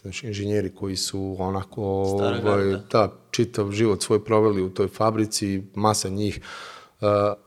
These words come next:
Speaker 1: otišla takođe, ovaj, shvatio da toj fabrici trebaju novi proizvodi, da u suštini ona bez novih proizvoda, bez ičega ne može da
Speaker 2: Oni tada
Speaker 1: funkcioniše.
Speaker 2: nisu imali
Speaker 1: Ma,
Speaker 2: proizvode?
Speaker 1: nisu imali ništa, naravno.
Speaker 2: Šta su radili?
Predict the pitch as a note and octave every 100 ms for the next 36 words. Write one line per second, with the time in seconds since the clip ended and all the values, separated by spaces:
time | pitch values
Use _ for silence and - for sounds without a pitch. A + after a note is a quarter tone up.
0 | - B2 A#2+ G#2+ - G2 - - A2 G#2+
1 | A2 G#2+ G#2 G#2+ G#2+ G#2+ G#2+ A2 G#2+ G#2
2 | - - - - - _ _ _ _ -
3 | - G#2+ A2+ A2 A2 A2 - G#2 G#2 G#2
4 | - - A2 G#2+ G#2 G#2 G2 G#2 G2 G2
5 | G2 - _ G#2 G2 - - A2 G#2 G2+
6 | G2 G2 G2+ F#2 - G2+ F#2+ G2 G2 G2+
7 | G2 F#2 G2 - G#2 G#2 G#2 G2+ F#2+ F2+
8 | E2+ C3 B2+ C#3+ C3+ D#3 D3+ B2+ A2 A2+
9 | A#2+ C3+ D#3 C#3+ B2 B2 G#2+ A2 G#2+ -
10 | F#2+ G2+ G#2+ G#2 G2 - C3 B2 A2+ -